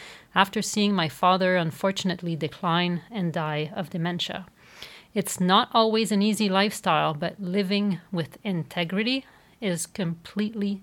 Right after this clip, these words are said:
empowering. In chapter two, uh, w-, I explain the importance of balancing priorities by striking what I call conscious compromises.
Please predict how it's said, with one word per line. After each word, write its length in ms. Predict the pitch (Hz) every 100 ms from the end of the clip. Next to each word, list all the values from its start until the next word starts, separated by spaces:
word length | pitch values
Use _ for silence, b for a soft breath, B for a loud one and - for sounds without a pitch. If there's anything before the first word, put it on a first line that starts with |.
| -
empowering. 1000 | 185 175 - - 190 170 151 - 196 175 - _ _ B B B B B B _
In 260 | 277 269 262
chapter 500 | - 294 302 - 262
two, 520 | - 254 185 185 247
uh, 80 | -
w-, 280 | 180 165 208
I 160 | 214 226
explain 500 | 247 - - 220 220
the 120 | 180
importance 600 | 170 165 214 214 233 -
of 160 | 170 156
balancing 640 | 180 214 214 - 208 202
priorities 960 | - - 160 151 196 170 - - - - B B _
by 140 | 165
striking 680 | 175 - - 196 208 240 240
what 120 | 208
I 80 | 180
call 300 | - 180 170
conscious 680 | 165 - 196 190 - 175 -
compromises. 1040 | - 196 170 - 156 165 170 160 190 -